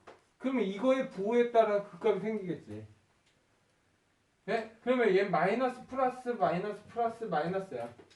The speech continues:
근데 극대가 되려면 뭐가 돼야 돼? 얘가 되네.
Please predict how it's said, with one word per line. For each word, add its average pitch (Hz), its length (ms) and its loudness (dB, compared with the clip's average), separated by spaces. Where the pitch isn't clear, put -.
근데 254 280 0
극대가 220 600 4
되려면 220 460 2
뭐가 202 240 4
돼야 170 200 2
돼? - 240 -10
얘가 175 240 0
되네. 131 280 -6